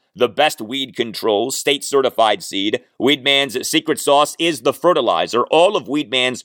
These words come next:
organic-based fertilizer applications feature sixty-five percent super slow-release nitrogen that feeds your roots slowly and effectively. Weedman, you see, has a mastery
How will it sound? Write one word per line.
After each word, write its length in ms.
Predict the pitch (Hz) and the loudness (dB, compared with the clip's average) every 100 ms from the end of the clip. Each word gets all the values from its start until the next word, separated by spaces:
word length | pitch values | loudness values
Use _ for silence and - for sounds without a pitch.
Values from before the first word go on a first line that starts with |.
| _ - | _ 2
organic-based 920 | 131 104 95 127 143 110 123 120 - | 2 2 0 0 0 0 0 0 2
fertilizer 600 | 131 160 110 98 78 80 | 2 4 2 2 2 0
applications 840 | 76 - - 64 65 - 101 - _ _ | 0 -4 -6 -4 -4 -4 -6 -6 _ _
feature 320 | 151 139 143 | -2 0 -2
sixty-five 880 | 127 - 247 - 170 135 143 147 - | -2 0 0 0 -8 -2 0 0 -2
percent 460 | 127 - 143 143 - _ | -8 -2 -2 -2 -4 _
super 720 | - - 196 - 226 220 208 | -12 -4 -4 0 4 4 4
slow-release 960 | - 170 170 165 170 127 131 143 135 | -2 0 2 4 2 0 0 0 -2
nitrogen 720 | 120 120 107 101 85 87 80 - _ | -2 -2 -2 -10 -8 -8 -8 -14 _
that 300 | 90 113 165 | 0 0 -2
feeds 280 | - 143 123 | -10 -10 -8
your 120 | 120 | -8
roots 320 | 107 113 110 - | -4 -4 -4 -4
slowly 520 | 110 107 87 71 71 _ | 0 0 0 -4 -6 _
and 280 | - 110 104 | -4 -2 -2
effectively. 720 | 92 92 78 - 60 55 50 - - | -4 -2 -4 -6 -12 -10 -12 -14 -6
Weedman, 480 | 120 220 185 190 175 | 0 0 0 -2 -2
you 60 | 143 | -6
see, 260 | - 151 | -4 -2
has 220 | 131 131 | 0 2
a 60 | 117 | 0
mastery 680 | 107 120 131 - 104 62 | 0 -4 -4 -6 -12 -12